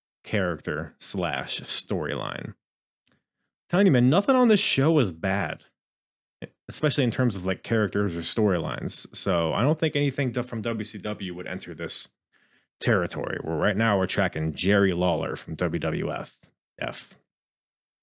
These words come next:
His feuds with Ultimate Warrior, with Jake the Snake, Isaac Yankem stuff. Like, it's all been terrible. So yeah, Jerry Lawler holds on to that. So the W W F maintains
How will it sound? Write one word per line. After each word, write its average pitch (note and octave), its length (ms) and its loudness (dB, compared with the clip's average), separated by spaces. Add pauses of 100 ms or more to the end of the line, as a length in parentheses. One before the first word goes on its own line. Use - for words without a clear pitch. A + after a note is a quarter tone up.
(340)
His - 100 -6
feuds F2 280 -4
with - 120 -6
Ultimate E2 360 -4
Warrior, G2+ 680 2
with - 200 -10
Jake F2 240 0
the E2 100 -8
Snake, F#2+ 800 -2 (1800)
Isaac F2 340 0
Yankem A2 440 4
stuff. G2+ 380 0
Like, E3 120 4
it's F#3 400 4
all D#3 200 6
been A2 140 -6
terrible. F2+ 460 -4
So - 160 -4
yeah, F#2 160 -2
Jerry C#3 320 0
Lawler A#2+ 380 2
holds A2+ 200 2
on G2 160 2
to G2 120 -4
that. F2 340 -2
So - 120 -8
the F2+ 80 -8
W F2 320 -2
W E2 360 -4
F E2 280 -6
maintains D#2+ 800 -6